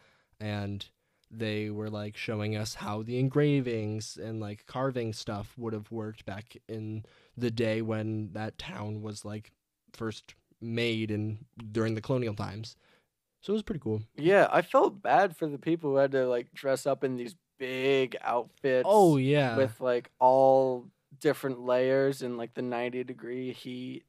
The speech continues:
Speaker 2: Like,
Speaker 1: Yeah,
Speaker 2: ugh.
Speaker 1: everybody working there, like, uh, some more than others, was wearing, like, big, like, l-, uniforms that were meant to look like they came from the colonial times. Um, and, yeah, most of it was, like,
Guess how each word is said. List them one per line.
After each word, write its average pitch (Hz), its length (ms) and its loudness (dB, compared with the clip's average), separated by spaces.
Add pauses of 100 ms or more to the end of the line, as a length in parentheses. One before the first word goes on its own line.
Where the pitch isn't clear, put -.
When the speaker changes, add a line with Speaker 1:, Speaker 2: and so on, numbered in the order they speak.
Speaker 2:
Like, 120 220 -20 (240)
Speaker 1:
Yeah, 139 160 6
Speaker 2:
ugh. - 20 4
Speaker 1:
everybody 190 360 6
working 147 380 2
there, 107 340 -2 (180)
like, 131 160 -2
uh, 135 60 -4
some 151 400 0
more 131 200 2
than 117 160 -2
others, 107 500 -6
was 113 300 -6
wearing, 110 640 -4
like, 104 360 -10 (580)
big, 127 360 -2
like, 120 300 -8 (340)
l-, 113 140 -12
uniforms 156 880 0
that 120 300 -6
were 117 100 -6
meant 120 260 -6
to 131 100 -8
look 113 360 -8
like 107 400 -6 (280)
they 110 260 -4
came 113 240 -4
from 117 200 -4
the 113 80 -2
colonial 117 500 0
times. 160 600 0 (520)
Um, 104 360 -8 (120)
and, 113 380 -8 (340)
yeah, 123 200 0
most 120 320 -6
of 180 60 -4
it 185 120 2
was, 147 140 -2
like, 131 280 -2